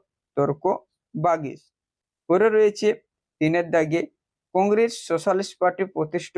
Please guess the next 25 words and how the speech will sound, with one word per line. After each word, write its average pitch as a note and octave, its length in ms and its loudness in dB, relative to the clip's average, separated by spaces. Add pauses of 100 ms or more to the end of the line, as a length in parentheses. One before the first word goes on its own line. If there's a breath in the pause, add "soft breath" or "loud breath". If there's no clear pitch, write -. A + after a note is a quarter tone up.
(120)
হয়েছিল। E3+ 380 0 (580)
অপশন D3+ 300 -2
রয়েছে F3+ 240 0
আঠারোশো E3 460 -2
পঁচাশি D3+ 440 -2
খ্রিস্টাব্দে, E3+ 520 0 (600)
উনিশশো E3 340 -4 (100)
কুড়ি D3+ 180 0
খ্রিস্টাব্দে, E3+ 640 -2 (560)
উনিশশো D#3+ 400 -2
চৌত্রিশ D3+ 440 -4
খ্রিস্টাব্দে, F3 560 -2 (460)
উনিশশো D3+ 340 -2
বিয়াল্লিশ F3 460 0
খ্রিস্টাব্দে। C#3 520 -4 (420)
এর F3+ 180 2
উত্তর D3+ 420 -2
হলো E3+ 180 2 (360)
উনিশশো D3 460 0 (460)
চৌত্রিশ F#3 480 -2
খ্রিস্টাব্দে। C#3+ 580 -4 (600)
তারপর E3+ 380 0
রয়েছে G3+ 360 2 (600)
চারের E3+ 320 2
দাগে, E3 300 0